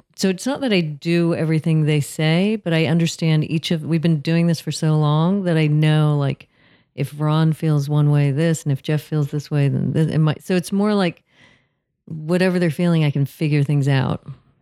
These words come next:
So I'll give it to them. And then I have certain friends where I might give some things, but not, you know, when, I mean, I think people have to be careful when they share their work 'cause it has to be somebody who wants what you want for the story. So you can't give it to anybody who's competitive or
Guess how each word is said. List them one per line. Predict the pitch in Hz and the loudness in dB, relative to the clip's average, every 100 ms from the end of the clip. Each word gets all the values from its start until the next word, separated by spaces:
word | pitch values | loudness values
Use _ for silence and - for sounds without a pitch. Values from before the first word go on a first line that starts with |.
| _ _ | _ _
So | - 160 | -6 -2
I'll | 156 | 0
give | 156 180 | 0 -2
it | - | 0
to | 151 | 0
them. | 135 135 170 - - | 2 0 -2 -6 -4
And | 170 170 | -2 0
then | 175 175 | 2 2
I | 175 | 2
have | 170 | 0
certain | - - 226 - | -2 -4 -2 -2
friends | 202 180 170 | -2 0 0
where | 165 | 2
I | |
might | 160 160 | 2 0
give | 165 139 | -2 -4
some | - 170 165 | -4 -2 0
things, | 180 180 190 180 | 0 0 0 -2
but | 156 | -2
not, | 156 160 | 0 0
you | 190 | 0
know, | 190 185 - - - - _ | 0 0 -4 -14 -20 -20 _
when, | 180 190 - 180 | -2 0 0 -4
I | - - | -6 -4
mean, | 190 196 | 0 0
I | |
think | 208 214 | 0 -2
people | 190 | 0
have | 165 | 0
to | - | 0
be | 147 | -4
careful | 165 170 196 | -2 -2 0
when | 190 | 0
they | 170 | 2
share | - 165 | 2 0
their | 160 156 | 2 2
work | 202 - | 0 -2
'cause | 175 | 0
it | |
has | 170 156 | 0 0
to | |
be | 165 | -2
somebody | 170 165 165 | -2 0 2
who | 160 151 | 2 2
wants | 139 151 156 - - - | 0 2 2 0 -12 -6
what | 151 147 - | -2 -2 -2
you | 160 | -2
want | 143 131 - | 0 -2 -2
for | 143 | -2
the | 135 | -2
story. | - 135 139 - 147 139 | 0 -2 0 0 0 -2
So | 151 | -4
you | 151 | -2
can't | 175 170 | 0 0
give | 165 | 0
it | 160 | 0
to | |
anybody | 156 151 151 | 0 2 2
who's | 147 147 - - - | 2 0 -4 -14 -8
competitive | 165 156 - 160 151 147 139 | -2 -2 0 -2 2 2 2
or | 139 135 | 2 2